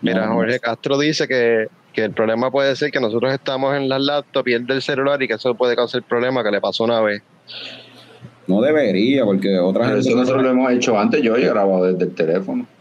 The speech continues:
Speaker 2: Sí, hemos tenido mucha gente que se conecta desde el teléfono sin ningún problema.
Speaker 1: Sí.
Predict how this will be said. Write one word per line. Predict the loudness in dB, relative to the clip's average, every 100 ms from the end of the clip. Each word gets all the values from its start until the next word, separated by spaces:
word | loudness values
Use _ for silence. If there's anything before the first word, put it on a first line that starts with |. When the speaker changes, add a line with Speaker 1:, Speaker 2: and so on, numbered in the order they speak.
| _
Speaker 2:
Sí, | -6 0 2 2 2
hemos | 0 0
tenido | 0 0 2
mucha | 2 2
gente | 2 2
que | 2
se | 0
conecta | 2 2 2 0 2
desde | 0
el | 0
teléfono | 0 0 0 0
sin | 2 2
ningún | 2 2
problema. | 2 2 2 2 2 0 -4 -18 -20 _ -20 -20 -20 _ _ -20 -18 -18 _ _ _ _ -16
Speaker 1:
Sí. | -8 -8